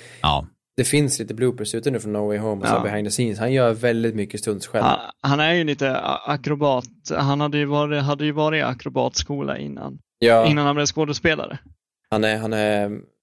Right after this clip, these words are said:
Speaker 2: vältränad freerunner också, vet jag.
Speaker 3: Ja, precis.
Speaker 1: Finns ju också, utöver dem så finns det två filmer som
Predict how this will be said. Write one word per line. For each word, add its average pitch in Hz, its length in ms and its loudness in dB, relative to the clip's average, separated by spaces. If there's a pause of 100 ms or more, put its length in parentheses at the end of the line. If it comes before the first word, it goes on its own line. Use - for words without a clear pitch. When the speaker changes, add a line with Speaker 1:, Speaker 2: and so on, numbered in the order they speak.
(120)
Speaker 2:
vältränad 107 580 -2
freerunner 98 500 -4
också, - 380 -8 (140)
vet 92 160 -10
jag. - 100 -14 (120)
Speaker 3:
Ja, 127 380 2
precis. - 440 -6 (580)
Speaker 1:
Finns 107 300 4
ju 101 40 2
också, 95 540 2
utöver 101 400 0
dem 101 280 0
så 101 80 -8
finns 92 140 0
det 95 60 0
två 104 240 2
filmer 90 380 0
som 87 500 -2